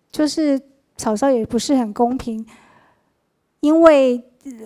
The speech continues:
我没有问过他嫂嫂的意见，他嫂嫂我也不可能去问到。所以那时候就犹豫要怎么写。后来这个也是大家就是在写到一些争议案件的时候，可以，可以给大家参考，就是换位思考。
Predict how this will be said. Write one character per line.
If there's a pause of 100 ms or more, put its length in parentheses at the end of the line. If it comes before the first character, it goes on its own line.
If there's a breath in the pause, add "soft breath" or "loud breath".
(200)
我
没
有
问
过
他
嫂
嫂
的
意
见，
他
嫂
嫂
我
也
不
可
能
去
问
到。 (1160 soft breath)
所
以
那
时
候
就
犹
豫
要
怎
么
写。
后
来 (300 soft breath)
这
个
也
是
大
家
就
是
在
写
到
一
些
争
议
案
件
的
时
候，
可
以，
可
以
给
大
家
参
考， (420 soft breath)
就
是
换
位
思
考。